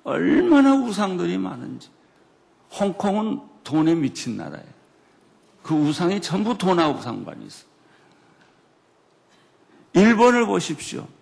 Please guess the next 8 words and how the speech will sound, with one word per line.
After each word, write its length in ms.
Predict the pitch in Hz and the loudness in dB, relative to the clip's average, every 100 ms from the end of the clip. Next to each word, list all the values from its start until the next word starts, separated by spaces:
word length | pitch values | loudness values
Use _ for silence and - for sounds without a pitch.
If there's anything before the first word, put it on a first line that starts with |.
| _ _ _ _ _ _ _ _ _ - _ _ _ _ _ _ _ _ 180 165 - _ - | _ _ _ _ _ _ _ _ _ -20 _ _ _ _ _ _ _ _ -20 -20 -20 _ -10
신이 420 | - - 214 226 | -4 0 0 -2
팔백만 840 | - 220 220 202 165 - 143 151 | -4 -4 -2 -2 -4 -2 0 2
개가 180 | 139 147 | 0 -2
있다고 380 | 135 - 127 120 | -4 -4 -8 -6
할 160 | 120 113 | -10 -10
정도로 640 | 110 101 104 110 131 110 - _ _ _ _ _ | -12 -10 -12 -10 -12 -12 -20 _ _ _ _ _
신이 400 | - - 110 123 | -14 -8 -4 -2
많고, 680 | 143 104 - - 117 - | -2 -4 -10 -10 -10 -10